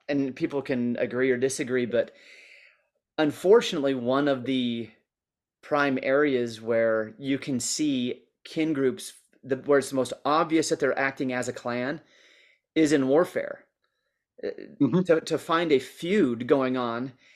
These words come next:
Speaker 1: and I got it, not every single person in the feud was related to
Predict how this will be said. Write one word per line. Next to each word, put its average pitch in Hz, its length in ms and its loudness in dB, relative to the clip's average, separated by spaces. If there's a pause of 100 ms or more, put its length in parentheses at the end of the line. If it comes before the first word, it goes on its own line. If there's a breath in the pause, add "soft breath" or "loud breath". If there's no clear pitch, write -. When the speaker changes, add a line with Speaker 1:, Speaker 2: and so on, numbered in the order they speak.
(180 soft breath)
Speaker 1:
and 143 120 0
I 151 80 2
got 175 200 4
it, 151 100 6
not 147 240 0
every 170 520 0
single 160 520 -2
person 147 600 0
in 143 320 -2
the 127 40 -6
feud 135 400 0
was 127 300 4
related 123 440 2
to 120 420 -4